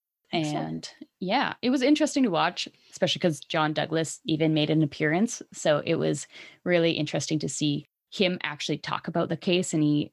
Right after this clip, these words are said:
Speaker 2: explained the difference between organized and disorganized killers and what the crime scene told about the attacker. So that was awesome. And then we also
Speaker 1: So
Speaker 2: saw
Speaker 1: cool.
Speaker 2: other people like Doctor Case, like, the second person to do the autopsy. She talked in there. And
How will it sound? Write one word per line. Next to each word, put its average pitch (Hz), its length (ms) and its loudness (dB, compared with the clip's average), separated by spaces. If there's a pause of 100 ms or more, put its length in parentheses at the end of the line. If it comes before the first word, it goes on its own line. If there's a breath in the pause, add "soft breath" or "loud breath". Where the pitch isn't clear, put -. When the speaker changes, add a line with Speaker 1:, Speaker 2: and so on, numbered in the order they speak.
Speaker 2:
explained 175 320 0
the 160 40 0
difference 165 300 2
between 156 400 2
organized 233 460 4
and 170 120 4
disorganized 156 600 2
killers 156 520 2 (360 loud breath)
and 156 120 2
what 147 180 0
the - 80 -4
crime 143 260 -2
scene 147 240 -2 (100)
told 151 260 0
about 156 360 2 (180)
the 214 80 4
attacker. 208 640 0
So - 240 0 (120)
that - 140 -4
was - 260 -4 (120)
awesome. 269 380 2 (460 loud breath)
And 165 120 0
then 160 100 2
we 160 120 0
also 147 300 -2
Speaker 1:
So - 60 -6
Speaker 2:
saw 147 240 -2
Speaker 1:
cool. 202 280 -4 (360)
Speaker 2:
other 160 220 0
people 160 320 -2
like 143 200 -2
Doctor 139 600 -2
Case, 151 400 -2
like, 147 160 0
the 147 240 -4 (160)
second 143 560 -6 (320)
person 151 340 -6
to 147 200 -8
do 156 180 -12
the - 100 -8
autopsy. 202 580 -2
She 190 160 -8
talked 185 300 -10
in 185 60 -6
there. 170 240 -2
And 147 180 -2